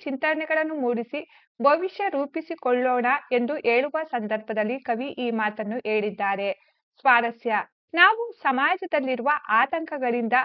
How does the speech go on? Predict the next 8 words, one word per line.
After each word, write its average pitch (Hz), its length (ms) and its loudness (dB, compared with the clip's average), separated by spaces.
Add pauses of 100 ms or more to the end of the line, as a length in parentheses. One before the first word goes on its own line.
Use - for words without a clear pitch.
(380)
ಭವಿಷ್ಯದ 370 540 2
ಭರವಸೆ 269 500 2 (200)
ಕಳೆದುಕೊಳ್ಳದೆ 247 800 2 (500)
ದೃಢವಾಗಿ 403 600 4
ನಿಲ್ಲೋಣ 302 440 0 (140)
ಎಂದು 254 260 -2
ಸ್ವಾರಸ್ಯಕರವಾಗಿ 240 1160 0
ಹೇಳಿದ್ದಾರೆ. 208 720 2